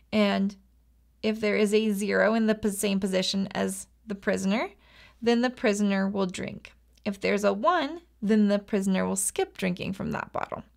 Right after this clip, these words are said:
So for example, bottle zero, all ten prisoners will drink from.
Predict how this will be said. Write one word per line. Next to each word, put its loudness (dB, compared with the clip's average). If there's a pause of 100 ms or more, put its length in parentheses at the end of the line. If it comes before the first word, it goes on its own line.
(480)
So 2
for -2
example, 0 (540)
bottle 6
zero, 0 (440)
all 6
ten 2
prisoners -2
will -4
drink -6
from. -8